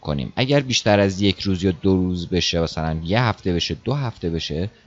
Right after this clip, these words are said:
مشتری ناراضی می‌شه، دیرکرد داریم واسه اینکه برسه به دست مشتری،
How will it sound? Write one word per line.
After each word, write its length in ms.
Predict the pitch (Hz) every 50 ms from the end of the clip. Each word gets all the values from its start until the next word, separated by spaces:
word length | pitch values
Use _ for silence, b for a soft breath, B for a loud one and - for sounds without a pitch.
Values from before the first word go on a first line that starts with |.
| b -
مشتری 380 | 80 80 78 - - 67 78 95
ناراضی 560 | 113 107 90 82 73 76 76 76 73 92 117
می‌شه، 380 | 135 120 95 - - 73 64 60 - _ _
دیرکرد 600 | - 87 85 80 78 71 - - 82 87 110 139 - -
داریم 280 | - 92 80 78 76 69
واسه 200 | 69 - - 76
اینکه 180 | 71 - -
برسه 400 | - - 71 69 69 - - 71
به 100 | 67 67
دست 320 | - 65 62 58 - - 65
مشتری، 520 | 58 50 50 - - - 50 50 50